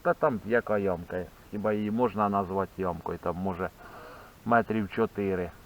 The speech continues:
А закидати буду десь на глибину метрів два. Приблизно так, під ту сторону, ближче, під траву. Ну, там я ловив,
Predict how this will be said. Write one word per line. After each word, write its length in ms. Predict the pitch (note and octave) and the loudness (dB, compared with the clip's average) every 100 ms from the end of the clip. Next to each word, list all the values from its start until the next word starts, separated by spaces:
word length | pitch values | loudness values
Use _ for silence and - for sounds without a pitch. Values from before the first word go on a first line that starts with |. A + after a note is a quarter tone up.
| - | -8
А 460 | - A2+ A2 G#2+ G#2 E2 G2 | 4 6 8 8 6 2 0
закидати 500 | B2 C3+ C#3 D3+ G#2+ | 0 0 2 2 2
буду 280 | B2 G#2+ | -4 -4
десь 260 | G#2 A2 - | 0 -2 0
на 140 | A2+ | -2
глибину 480 | G#2+ A2 G2 A2+ C3 | 0 0 0 0 0
метрів 580 | A#2+ A2 - G#2 F#2+ E2+ | 2 2 0 -4 -6 -6
два. 300 | G2+ A2+ A2 - - - - - - - - - - - - - | 0 6 6 4 -8 -20 -20 -20 -20 -20 -20 -20 -20 -20 -20 -8
Приблизно 640 | G#2+ G#2 A2+ A#2 F#2+ G#2+ | -2 -2 0 0 0 -2
так, 420 | G2+ C3+ D3 - - - - | 2 4 4 2 -8 -10 -6
під 160 | A2+ | -6
ту 200 | - A#2 | -4 -4
сторону, 520 | - - E3 D3+ B2+ | -2 2 4 6 4
ближче, 600 | A2 A2 A#2+ G#2+ - G#2 F#2+ - | 0 0 0 0 -4 -6 -6 -8
під 160 | A2+ G#2 | -6 -6
траву. 560 | - A2+ A2+ C#3 E3+ - - - - - - - | -2 4 4 4 0 -4 -12 -20 -20 -20 -20 -14
Ну, 200 | F#3 D#3+ B2+ - | -8 -6 -6 2
там 220 | B2+ A#2 | 4 6
я 120 | A#2 | 6
ловив, 400 | A2+ A2+ C3+ C3+ | 6 4 4 2